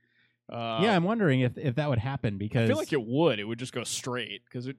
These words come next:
Speaker 1: there's nothing in front of it to, for it to worry about. If it's not but the odd thing would be is, does it, how much does it take lane detection into account when it
Speaker 2: Right.
Speaker 1: does that stuff? 'Cause
Speaker 2: Yeah.
Speaker 1: it'll go off consistently all the time. Um, wh-, even when you're,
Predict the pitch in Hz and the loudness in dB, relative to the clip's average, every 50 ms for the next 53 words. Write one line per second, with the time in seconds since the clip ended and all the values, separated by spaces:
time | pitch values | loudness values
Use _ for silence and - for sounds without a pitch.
0 | - 147 147 151 143 165 180 170 170 160 147 139 123 151 147 147 143 147 135 - | -4 0 0 2 2 4 2 2 2 0 -2 -2 -2 -2 -2 0 0 -2 -2 -4
1 | 123 131 139 135 135 139 139 123 120 117 117 113 113 110 113 110 113 113 113 - | -4 -4 -4 -2 -2 -2 -4 -4 -4 -4 -4 -6 -4 -4 -4 -4 -4 -6 -6 -8
2 | 107 - 127 127 - - - 135 135 135 135 127 - _ _ _ _ _ _ - | -8 -10 -10 -10 -8 -8 -6 -2 -2 0 0 -2 -4 _ _ _ _ _ _ -20
3 | - - _ - 131 120 156 170 185 - _ _ _ _ 143 135 131 127 123 117 | -20 -20 _ -16 -2 2 2 2 2 2 _ _ _ _ -4 -2 -2 -4 -6 -10
4 | _ _ _ - 196 240 262 226 170 165 147 135 131 120 113 127 127 127 123 123 | _ _ _ 2 2 2 2 2 0 0 0 0 -2 -4 -4 -4 -4 -2 -2 -4
5 | 117 - - 135 123 127 - - _ _ - - - 139 165 170 175 160 - 147 | -4 -4 -6 -6 -6 -6 -8 -12 _ _ -18 -8 -4 -2 0 0 0 -2 -2 -4
6 | 143 135 123 110 143 139 135 120 113 113 117 120 123 117 107 - - 120 117 - | -6 -6 -6 -4 -4 -4 -4 -6 -6 -6 -6 -6 -6 -6 -8 -10 -10 -10 -8 -8
7 | - - 117 110 107 107 107 107 104 - - 110 110 107 107 113 107 104 104 135 | -8 -8 -8 -8 -8 -8 -8 -10 -12 -12 -12 -12 -12 -10 -10 -10 -8 -4 0 0
8 | 160 170 - - 110 107 - - - - - 95 - - _ _ _ _ _ - | 2 2 0 -2 -6 -10 -12 -14 -16 -16 -16 -16 -16 -18 _ _ _ _ _ -2
9 | 147 143 175 180 196 190 185 160 - 165 156 143 143 147 123 113 110 - - - | 0 0 2 4 4 2 2 2 0 2 2 4 4 2 0 -2 -4 -8 -10 -10
10 | - 131 117 110 - 147 143 120 - 131 110 107 107 107 107 104 104 98 95 92 | -8 -6 -6 -4 -4 -6 -6 -6 -8 -10 -10 -8 -6 -4 -4 -4 -6 -8 -10 -10
11 | 113 113 107 104 98 90 92 92 98 - _ _ _ _ _ _ _ _ _ _ | -8 -8 -8 -8 -10 -12 -14 -14 -18 -20 _ _ _ _ _ _ _ _ _ _
12 | _ _ _ - - 117 113 110 110 107 107 107 - _ _ - 135 131 147 156 | _ _ _ -6 -4 -4 -2 -2 -2 -4 -6 -8 -12 _ _ -8 -2 0 0 0
13 | - 160 170 156 151 151 151 143 143 139 131 123 | 0 0 0 0 0 0 0 0 -2 -4 -4 -6